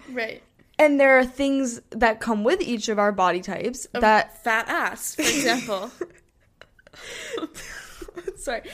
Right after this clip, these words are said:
Speaker 1: The non-video podcast is really just, like
Speaker 2: Yeah, so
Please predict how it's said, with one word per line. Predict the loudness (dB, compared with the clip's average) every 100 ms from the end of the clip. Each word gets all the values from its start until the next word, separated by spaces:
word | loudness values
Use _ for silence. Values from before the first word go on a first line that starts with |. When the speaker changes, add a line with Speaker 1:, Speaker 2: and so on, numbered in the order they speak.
| -14 -14
Speaker 1:
The | -2 -2
non-video | 4 6 6 2 0 0 0
podcast | -2 -2 -6 -6
is | -8 -2
really | -2 -2 -2
just, | -4 -2
like | 0 2 0 -4 -16 -18 -20 -18
Speaker 2:
Yeah, | -2 2 4 2
so | 0 2 2